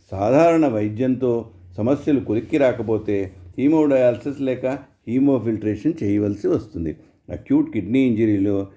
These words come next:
యాభై శాతం మందికి చనిపోయే అవకాశం ఉంది. హార్ట్ సర్జరీ తర్వాత ముప్పై శాతం మందికి, అబ్డామినల్ సర్జరీ తర్వాత పదమూడు శాతం మందికి అక్యూట్ కిడ్నీ ఇంజరీ వచ్చే అవకాశం ఉంది. అంతర్గత కారణాల వల్ల వైద్యం తర్వాత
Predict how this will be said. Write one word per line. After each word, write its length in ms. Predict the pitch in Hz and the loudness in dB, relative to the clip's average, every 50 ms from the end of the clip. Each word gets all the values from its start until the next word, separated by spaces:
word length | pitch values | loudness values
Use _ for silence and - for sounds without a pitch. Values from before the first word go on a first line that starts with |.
| _ _ - - | _ _ -8 -4
యాభై 260 | 104 110 110 110 107 | -2 -2 0 -2 -2
శాతం 380 | 107 - 107 110 110 160 156 | 0 0 0 0 2 2 2
మందికి 400 | 143 139 135 135 131 131 - - | 2 2 2 0 -2 -4 -4 -4
చనిపోయే 440 | 95 101 104 104 113 113 104 107 127 | -4 -4 -4 -2 -2 0 0 0 2
అవకాశం 520 | 143 131 117 101 - 107 101 - 139 127 107 | 2 0 0 0 -2 -2 -2 -2 -2 -2 -2
ఉంది. 320 | 90 85 80 82 82 - - _ _ _ _ - | -2 -4 -4 -6 -8 -10 -14 _ _ _ _ -8
హార్ట్ 280 | 92 98 107 127 123 - | -4 -2 -2 -2 -4 -2
సర్జరీ 440 | - 135 120 107 113 113 113 117 | -2 -2 0 0 0 0 0 0
తర్వాత 380 | 107 110 101 104 107 107 104 98 | 0 0 0 2 2 2 0 0
ముప్పై 340 | 95 90 85 87 - 113 110 | -4 -6 -4 -4 -4 -4 -2
శాతం 320 | 110 113 107 95 104 101 | 0 0 -2 0 0 0
మందికి, 520 | 101 104 101 98 95 - 92 92 92 92 - - - - - - | 0 0 -2 -4 -4 -2 -2 -2 -2 -4 -6 -12 -20 -20 -14 -10
అబ్డామినల్ 640 | - 95 98 107 156 165 160 160 170 156 151 143 | -10 -4 0 2 2 4 4 2 0 0 0 0
సర్జరీ 380 | - 135 113 104 120 123 127 120 | 0 -2 -4 -4 -4 -4 -4 -4
తర్వాత 300 | - 117 113 120 131 120 | -4 -4 -2 -2 -2 -2
పదమూడు 440 | 117 98 95 87 95 117 139 139 120 | -4 -6 -6 -6 -2 -2 -2 -2 0
శాతం 320 | 131 127 117 117 113 110 | 0 -2 0 0 0 0
మందికి 440 | 104 104 101 101 101 101 95 95 98 - - - - - - | 0 0 0 -2 -2 0 0 0 -2 -4 -12 -20 -14 -10 -10
అక్యూట్ 360 | 101 - - 135 135 120 - | -8 -2 0 0 0 0 0
కిడ్నీ 280 | - 107 92 85 110 113 | -4 -6 -4 -2 0 0
ఇంజరీ 380 | 110 104 101 92 98 95 98 95 | 0 2 0 0 0 0 0 0
వచ్చే 260 | 95 92 - - 123 | 0 -2 -2 0 2
అవకాశం 480 | 151 135 104 85 - 85 82 80 82 | 2 2 0 0 -4 -6 -6 -6 -6
ఉంది. 200 | 82 82 73 73 73 - - _ _ - | -6 -6 -6 -6 -8 -12 -16 _ _ -12
అంతర్గత 480 | 82 - - - 123 135 139 156 139 143 | -10 -8 -4 -2 0 0 2 2 2 0
కారణాల 520 | 123 131 120 120 117 117 120 117 117 110 | 2 2 2 2 2 2 0 0 2 2
వల్ల 360 | 113 110 107 104 98 95 95 98 - - _ _ - | 2 2 0 0 0 0 -2 -4 -8 -18 _ _ -10
వైద్యం 360 | - 98 104 110 113 143 143 | -6 -4 -2 0 0 2 2
తర్వాత 600 | 135 131 120 117 113 117 113 110 110 107 101 98 | 2 2 0 2 2 2 2 0 0 -2 -4 -4